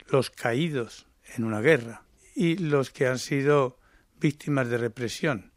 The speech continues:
en un campo o en el otro. Eso ocurre siempre en todas las guerras. Los mártires son simplemente los que han muerto porque no han querido traicionar su fe en Jesucristo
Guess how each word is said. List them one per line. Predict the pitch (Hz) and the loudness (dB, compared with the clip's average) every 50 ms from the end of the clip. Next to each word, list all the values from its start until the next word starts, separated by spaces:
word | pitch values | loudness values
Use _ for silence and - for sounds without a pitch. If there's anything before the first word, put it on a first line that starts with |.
| _ - | _ -6
en | - 127 131 | -4 -2 0
un | 147 151 135 | 0 -2 -2
campo | - - 165 160 147 131 156 147 | -2 -2 -2 -2 -2 0 2 2
o | 135 131 | 2 2
en | 127 120 | 2 0
el | 117 110 | 0 -2
otro. | 110 107 - - 147 143 - - - | -2 -4 -4 -8 -14 -16 -18 -18 -8
Eso | - 175 156 - - 160 147 | -6 -6 -6 -2 0 2 2
ocurre | 135 120 - - - 165 156 139 123 | 2 0 -4 -6 -6 -4 -4 -4 -6
siempre | - - - 156 135 123 - 131 120 | -6 -8 -8 -8 -6 -6 -4 -4 -4
en | 113 110 | -4 -6
todas | - - 131 120 113 113 | -4 -4 -4 -2 -2 -4
las | 107 101 98 | -6 -8 -10
guerras. | 110 117 107 98 - - - - - _ _ _ _ _ - | -12 -12 -12 -14 -16 -20 -20 -20 -20 _ _ _ _ _ -2
Los | - 151 135 117 127 | 2 2 4 4 6
mártires | 143 160 175 165 - - 175 180 170 - | 6 6 6 6 4 2 4 4 2 2
son | - - 156 151 156 151 147 151 - - - - 285 | 4 4 4 6 4 4 2 -2 -4 -10 -18 -18 -16
simplemente | - - - 151 143 135 135 143 143 143 151 156 160 156 147 165 156 151 - 196 | -10 -4 -2 0 0 0 0 0 0 2 2 2 0 0 0 0 0 0 -2 -4
los | 160 147 131 123 - | -2 -2 -2 -2 -4
que | - - - 131 | -6 -2 -2 0
han | 123 123 | 0 0
muerto | 120 120 139 160 170 170 - - - 190 190 - _ _ _ _ _ _ | 0 2 2 2 2 0 -2 -4 -4 -4 -4 -4 _ _ _ _ _ _
porque | - 151 139 127 - - - - 147 139 139 147 - | 4 6 6 6 4 0 0 4 4 6 6 4 2
no | - 139 131 131 135 139 | 0 0 0 2 2 2
han | 147 147 135 | 0 0 -2
querido | - - 160 139 139 139 135 131 151 156 156 151 - _ _ _ _ _ _ | -2 -2 -2 0 0 -2 0 0 0 0 0 0 -4 _ _ _ _ _ _
traicionar | - - 147 139 135 127 - - - - 143 131 127 139 151 143 | 0 4 4 6 6 4 2 -2 -4 -4 -2 0 0 0 0 -2
su | - - 175 147 | -2 -2 -4 -4
fe | - - 147 139 | -2 -2 -4 -4
en | 131 | -4
Jesucristo | - - 139 - - 135 123 - - 139 123 - - - - - | -4 -4 -6 -6 -6 -8 -10 -6 -4 -4 -4 -6 -8 -12 -16 -20